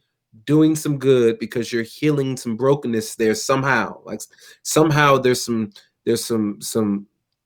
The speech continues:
uh, s-, there's a mal-, a malignant situation that's festering within their social sensibilities. And to be able to remove that tumor in a way is,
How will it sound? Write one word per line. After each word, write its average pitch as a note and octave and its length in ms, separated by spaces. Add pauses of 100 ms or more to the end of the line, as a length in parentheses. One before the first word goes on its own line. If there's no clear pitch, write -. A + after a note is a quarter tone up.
(880)
uh, A2+ 420
s-, - 140
there's A#2+ 200
a A2+ 40
mal-, A2 440
a A#2 60
malignant D3+ 600
situation C3+ 600
that's A2 320 (280)
festering C3+ 680
within A2+ 540 (340)
their A2+ 220
social C#3+ 540
sensibilities. A#2+ 760 (540)
And G#2+ 160
to A#2 100
be C3+ 100
able D3 120
to C3+ 80
remove B2+ 560
that A2+ 240
tumor D3 420
in A2+ 80
a A2+ 80
way A2 340
is, A2 480